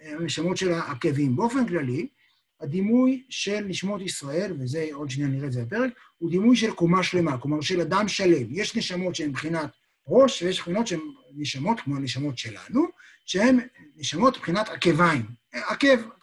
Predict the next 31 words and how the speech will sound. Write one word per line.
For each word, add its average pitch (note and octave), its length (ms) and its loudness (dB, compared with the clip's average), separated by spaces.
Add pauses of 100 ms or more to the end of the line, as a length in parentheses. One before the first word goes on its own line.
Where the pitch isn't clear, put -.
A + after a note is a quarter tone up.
כל G3 200 -6
אחד G3 260 0
שיסתכל D3 360 -6
על F3+ 200 2
העקב C3+ 840 -4
של D#3+ 200 0
הרגל F3+ 260 2
שלו, G3 200 -2
עם E3 160 2
החלק D3 280 0
הקשה D3 380 0
הזה, E3+ 200 0
שאף C3+ 320 -6
פעם C#3+ 380 -2
לא, C3+ 80 -10
לא C#3 80 -4
יורד C#3 260 -4
במקלחת, F#3 580 0 (540)
אנחנו E3+ 320 0
החלק D3+ 320 0
הזה D3+ 260 2
של C#3 180 -4
ה-, B2+ 360 -4
של C3 220 -4
האדם, B2+ 840 -2 (460)
של C3+ 180 -4
ה-, C#3 220 -4
של C3+ 200 -4
הצרור C3+ 580 0
נשמות E3 600 0
האלוהיות. C3+ 640 -2